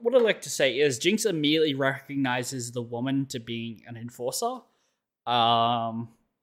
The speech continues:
she wasn't wearing enforcer clothes, and she traded the only thing of, like, <laughs> enforcer equipment for a healing potion. So I don't, like, you could have just lied and said she's not an enforcer.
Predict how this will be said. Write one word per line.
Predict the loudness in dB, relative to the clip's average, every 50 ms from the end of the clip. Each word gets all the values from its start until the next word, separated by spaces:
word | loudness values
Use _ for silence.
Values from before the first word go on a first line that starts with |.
| _ -6
she | -4 -4
wasn't | -2 -2 -4 -2 0
wearing | 2 2 2 2 2
enforcer | 0 -2 -2 -4 -4 -4 -4 -6
clothes, | -10 -8 -6 -2 -2 0 0 0 -2 -4 -6 -14 _ -20 _ _ _ _
and | -12 -10 -8 -6
she | -6 -6
traded | -4 -6 -6 -4 -4 -4 -2 -2 -2 -4
the | -4 -10 -8 -6
only | -6 -6 -4 -6 -8
thing | -8 -4 -4 -2 -2 -2 -4
of, | -6 -10 -10 -12 -12 -8
like, | -6 -6 -8 -8 -12 -18 -14
<laughs> | -12
enforcer | -12 -12 -10 -12 -8 -6 -4 -4 -2 -2 -4 -2 -4
equipment | -6 -4 -6 -6 -6 -4 -6 -6 -8 -8 -16 _ _ _ _ _ -8
for | -4 -2 -2
a | -2
healing | -2 -2 -2 -4 -4 -8
potion. | -10 -12 -12 -14 -18 -18 _ _ _ _ _ _ -12
So | -6 -4 -4 -4
I | -2 -2 -2
don't, | 0 0 -2 -2 -6 -10
like, | -4 -2 -2 -2 -2 -6 -12 -12 -14 -14 -18 -20 -20 -20 -20 -20 _ _ _ _ _ _ _ _
you | -14 -12 -8
could | 0 2 4
have | 4 4 4
just | 2 0 0 0
lied | 2 4 6 8 8 8 8 6
and | 6 2 0
said | -2 -2 -4 -4 -4
she's | -6 -4 -2
not | 0 0 0 0
an | -2 -2
enforcer. | -4 -4 -4 -4 -6 -4 -4 -2 0 0